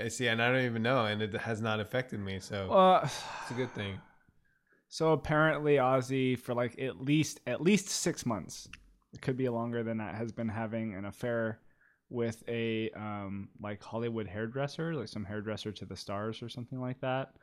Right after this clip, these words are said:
Speaker 2: And, um, <clears throat> and there's rumor that there may be two other women also.
Speaker 1: Damn.
Speaker 2: Which, to be perfectly honest,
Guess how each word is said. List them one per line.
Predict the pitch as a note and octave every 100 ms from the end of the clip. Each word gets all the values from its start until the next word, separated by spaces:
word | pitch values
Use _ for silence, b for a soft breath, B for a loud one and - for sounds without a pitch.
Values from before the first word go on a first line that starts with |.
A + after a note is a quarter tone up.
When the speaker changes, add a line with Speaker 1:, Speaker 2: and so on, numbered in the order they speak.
| b b b b b _
Speaker 2:
And, | B2 A#2 A#2 A#2 A#2 A2+ G#2+ -
um, | A2+ G#2+ G#2 G2+ G2 G2 _ _ -
<clears throat> | F#3+ F3 D#3 - - _ _ _ _ _ _ - -
and | B2 A#2+ A#2+ A2+ - - C3 - _ -
there's | B2+ B2+ B2+ A#2+
rumor | A2 A2 C#3 C#3+ C#3+
that | C3 A#2+
there | B2 A2+
may | A#2 A#2+ B2 B2
be | A2+ A#2+ A2
two | G#2 - A2+ G2+
other | G2+ F#2+
women | E2+ - - A#2 - _ _ _ - -
also. | G2+ - - A#2
Speaker 1:
Damn. | C#3+ D3 D#3 D#3+ D3+ C#3 B2+ B2 -
Speaker 2:
Which, | C#3+ E3+ - -
to |
be | E3+
perfectly | D#3+ E3+ E3+ F3 D#3+
honest, | B2+